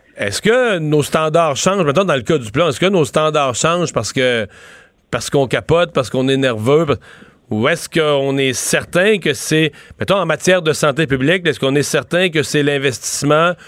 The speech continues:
le plus précieux, le plus productif, le plus important ? Tu sais, on fait ça juste pour l'image parce que certains médias ont inquiété le monde,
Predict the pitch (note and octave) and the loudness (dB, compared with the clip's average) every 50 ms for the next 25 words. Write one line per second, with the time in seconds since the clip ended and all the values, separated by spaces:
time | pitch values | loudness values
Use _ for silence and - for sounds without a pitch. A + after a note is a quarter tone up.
0 | - - - _ - A#2+ B2 B2 - - - C3+ D#3 E3 F#3 - - D#3+ D3+ D#3 | -20 -20 -14 _ -4 -2 -2 -2 -2 -2 -2 0 2 2 0 0 0 0 0 0
1 | C#3 - - - C#3+ D#3 D#3 D#3+ E3 E3 D#3+ C#3 B2+ - - D3 D#3+ E3+ - - | -2 -2 -4 -2 0 2 2 4 2 2 2 0 0 -2 -2 0 0 0 0 2
2 | - E3 D#3 C3+ A#2+ C#3 B2+ - - - D3+ E3 D#3+ C3 C#3+ C3+ - - D3+ F3 | 2 2 2 0 -2 -4 -4 -4 -2 0 0 0 0 0 -2 -2 0 0 0 0
3 | D3 C#3+ C#3+ C3 A2 C#3 A#2+ G#2+ - E3 G3+ F#3+ - - - - - - A3 F#3+ | 2 0 0 0 -2 -4 -4 0 0 0 0 -2 -6 -12 -20 -6 -2 0 0 0
4 | - F3 - - - G#3 G#3+ F#3 F3+ F3+ - - D#3+ D3+ D3+ D3 C#3 D#3 E3 F3+ | 0 -4 -4 -2 0 0 2 2 0 -2 -2 -2 -2 0 0 0 0 0 0 0
5 | F#3 E3+ - - C#3 A#2 - - C#3+ D3 D#3 D3+ C#3+ A2+ - D3+ C3 - D#3 D#3 | -2 -2 -2 -4 -6 -6 -2 0 2 2 2 2 0 0 -2 -4 -2 0 -2 0
6 | D3 C#3 B2 A2+ C3 D3+ E3 E3 D3+ C#3 C3+ C3+ A#2 - C3+ A2+ C3+ B2 B2 C3 | 0 -2 -2 0 0 0 2 2 2 0 0 -2 -2 -4 -4 -2 -2 -2 0 0
7 | D3 G#3 D#4+ F4+ | 0 0 0 -2